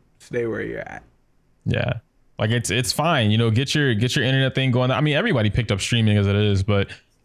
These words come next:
Speaker 2: you know, do your thing, right? Uh, if you have access to a job, and that's the thing that I don't, if, if I would have had an opportunity to work from home, uh, from, like, any of these office type of jobs or whatever they are,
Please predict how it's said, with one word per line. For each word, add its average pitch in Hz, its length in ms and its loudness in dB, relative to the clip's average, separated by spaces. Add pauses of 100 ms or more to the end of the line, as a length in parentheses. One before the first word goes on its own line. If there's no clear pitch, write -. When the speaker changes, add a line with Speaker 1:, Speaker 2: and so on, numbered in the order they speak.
(120)
Speaker 2:
you 101 80 -2
know, 98 220 2
do 104 140 0
your 151 120 0
thing, 139 380 0 (140)
right? 113 320 0 (180)
Uh, 98 500 0
if - 200 -4
you 113 100 2
have 117 580 0
access 113 420 -2
to 120 140 0
a 110 40 2
job, 110 320 0
and 110 180 -2
that's 196 180 -2
the 156 80 -2
thing 135 220 0
that 113 100 2
I 104 260 2 (480)
don't, 175 400 0 (920)
if, 151 440 -2
if 143 180 -4
I 202 100 2
would 226 140 2
have 190 80 0
had 190 140 2
an 180 80 2
opportunity 156 480 0
to 120 80 2
work 123 180 2
from 104 140 0
home, 123 340 2 (360)
uh, 98 480 0 (400)
from, 123 160 -2
like, 110 120 0
any 120 120 2
of 127 60 2
these 120 280 2
office 120 440 0
type 123 240 -2
of 131 100 0
jobs 127 320 2
or 120 60 2
whatever 127 280 2
they 123 140 2
are, 131 400 2